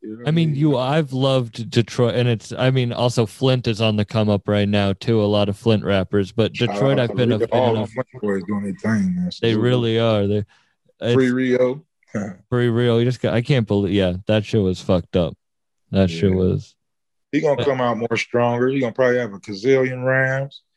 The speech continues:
Speaker 1: All the work he didn't did already is, is lasting now. Shout out to, uh, to that label and everything, man. The boys, uh, they did something good, bro. That was big, 'cause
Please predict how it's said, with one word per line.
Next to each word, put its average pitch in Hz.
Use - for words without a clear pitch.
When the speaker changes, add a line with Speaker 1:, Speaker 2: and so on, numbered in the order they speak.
Speaker 1:
All 123
the 123
work 135
he 135
didn't 131
did 147
already 123
is, 104
is 104
lasting 120
now. 123
Shout 127
out 123
to, 120
uh, 110
to 113
that 120
label 120
and 107
everything, 104
man. 101
The 101
boys, 117
uh, 110
they 151
did 165
something 127
good, 120
bro. 101
That 139
was 127
big, 113
'cause 110